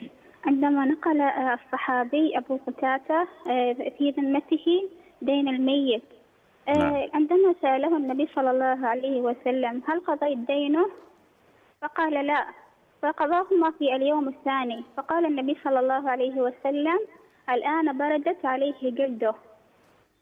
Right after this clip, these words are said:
Speaker 1: هل يفهم من الحديث يا شيخ أن ذمة الميت لا تبرأ حتى لو نقلت إلى ذمة الحي، لقول النبي صلى الله عليه وسلم:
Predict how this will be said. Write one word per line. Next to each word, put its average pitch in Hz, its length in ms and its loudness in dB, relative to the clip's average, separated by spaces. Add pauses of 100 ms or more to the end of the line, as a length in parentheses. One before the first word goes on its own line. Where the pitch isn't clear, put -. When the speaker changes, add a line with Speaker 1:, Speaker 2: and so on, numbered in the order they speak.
(180)
Speaker 1:
هل 339 240 0
يفهم 370 300 0
من 277 180 -2
الحديث 285 540 -2
يا 254 140 0
شيخ 247 320 -2 (480)
أن 285 200 0
ذمة 330 380 4
الميت 285 520 0
لا 285 140 0
تبرأ 285 460 -2 (480)
حتى 330 340 -2
لو 294 140 0
نقلت 294 380 -2
إلى 269 280 -2
ذمة 277 300 -2
الحي، 320 360 0 (440)
لقول 320 320 0
النبي 294 420 0
صلى 277 100 0
الله 269 340 0
عليه 262 320 0
وسلم: 311 600 0